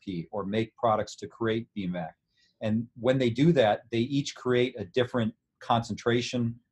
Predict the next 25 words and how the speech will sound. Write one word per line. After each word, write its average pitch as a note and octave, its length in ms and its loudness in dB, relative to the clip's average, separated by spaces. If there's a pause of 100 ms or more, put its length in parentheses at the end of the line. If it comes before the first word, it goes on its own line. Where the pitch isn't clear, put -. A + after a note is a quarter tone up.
(240)
of G#2+ 140 -8
platelets, A#2+ 420 -2
for A2+ 140 -2
example, A2+ 480 -2
a F#2 40 -6
different A2+ 340 -2
concentration A#2 760 -2
of F#2 100 -4
white A2+ 240 0
blood A#2 180 0
cells, A2+ 360 0 (360)
a G2+ 60 -6
different A#2 300 -2
concentration A2+ 720 0
of F#2 120 -6
red A2 200 0
bu-, G2 100 -4 (100)
blood G2 220 -6
cells. - 340 -10 (400)
And A#2 120 -2
so C3 340 2
it's B2 140 -10
very D3+ 220 2
difficult B2 500 2
to, - 140 -4